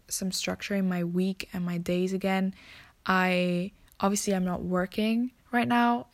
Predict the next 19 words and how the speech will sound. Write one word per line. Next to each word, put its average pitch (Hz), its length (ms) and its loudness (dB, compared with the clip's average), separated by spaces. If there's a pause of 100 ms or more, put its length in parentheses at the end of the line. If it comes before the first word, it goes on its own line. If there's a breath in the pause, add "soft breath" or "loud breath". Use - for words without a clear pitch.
and 180 120 -2
I'm 175 100 -2
not - 180 -6
studying 214 460 2
or 185 100 2
doing 180 280 0
anything, 233 520 2
so 180 420 2
I'm 185 320 -2
in 180 460 -2
full 180 160 -4
control 180 420 -2
of 175 160 -4
what - 100 -2
I 175 80 -2
do 175 200 -2
every 180 160 -4
single 175 240 -4
day. 185 260 0